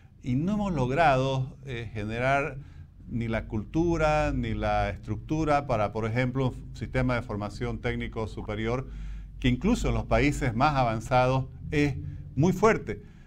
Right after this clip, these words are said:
y que en la realidad laboral boliviana termina produciendo que en muchos casos los técnicos ganan más que los profesionales,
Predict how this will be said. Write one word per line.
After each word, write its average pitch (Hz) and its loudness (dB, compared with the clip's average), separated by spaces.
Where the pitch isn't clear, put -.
y 165 -2
que 202 2
en 120 0
la 123 2
realidad 113 4
laboral 160 6
boliviana 151 2
termina 135 0
produciendo 135 2
que 110 0
en 101 0
muchos 135 -2
casos 139 2
los 135 4
técnicos 135 4
ganan 117 2
más 113 2
que 107 2
los 104 2
profesionales, 117 0